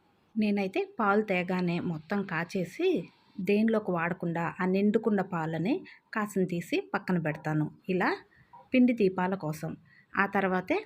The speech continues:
ఆ పాలని వాడతాను. ఇలా కొద్ది కొద్దిగా పాలు వేసుకుంటూ అచ్చం మన చపాతీ కన్సిస్టెన్సీ వచ్చేదాకా కలుపుకోవాలన్నమాట.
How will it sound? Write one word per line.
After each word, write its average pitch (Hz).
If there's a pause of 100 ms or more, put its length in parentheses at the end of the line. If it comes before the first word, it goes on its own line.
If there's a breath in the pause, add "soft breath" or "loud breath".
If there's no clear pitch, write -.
(120)
ఆ - (120)
పాలని 185
వాడతాను. 151 (500)
ఇలా 208 (100)
కొద్ది 180
కొద్దిగా 175 (140)
పాలు 165
వేసుకుంటూ 156 (540 soft breath)
అచ్చం 240
మన 196 (360)
చపాతీ 190
కన్సిస్టెన్సీ 165
వచ్చేదాకా 160 (140)
కలుపుకోవాలన్నమాట. 151